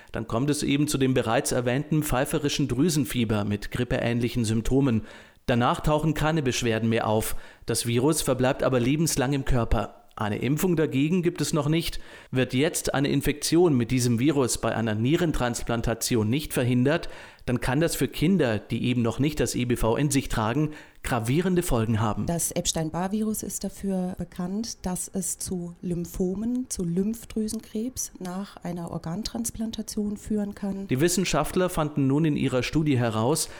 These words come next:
Speaker 1: wie man die Ansteckungsgefahr mit dem E-B-V-Virus verringern kann.
Speaker 2: Wir konnten zeigen, dass Patienten, die ein hohes Risiko für eine Primärinfektion haben, also E B V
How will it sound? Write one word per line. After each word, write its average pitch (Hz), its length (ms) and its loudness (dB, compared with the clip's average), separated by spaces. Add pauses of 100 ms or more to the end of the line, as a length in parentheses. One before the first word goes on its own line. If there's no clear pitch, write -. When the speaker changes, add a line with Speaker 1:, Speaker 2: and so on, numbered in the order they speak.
(180)
Speaker 1:
wie 131 160 2
man 180 160 2
die 165 160 2
Ansteckungsgefahr 165 960 0
mit 151 120 2
dem 139 100 2
E-B-V-Virus 131 880 2
verringern 139 520 2
kann. 101 260 -2 (100)
Speaker 2:
Wir 185 120 0
konnten - 260 -2
zeigen, 180 360 -8
dass 180 160 -6
Patienten, 208 1040 -2 (100)
die 190 440 0
ein 170 480 -4 (280)
hohes 262 320 4
Risiko 190 360 -2
für 185 180 -2
eine 170 180 -4
Primärinfektion 208 1160 -4
haben, 220 280 -6
also 175 200 -8
E - 160 -6
B 160 140 -4
V 160 380 -2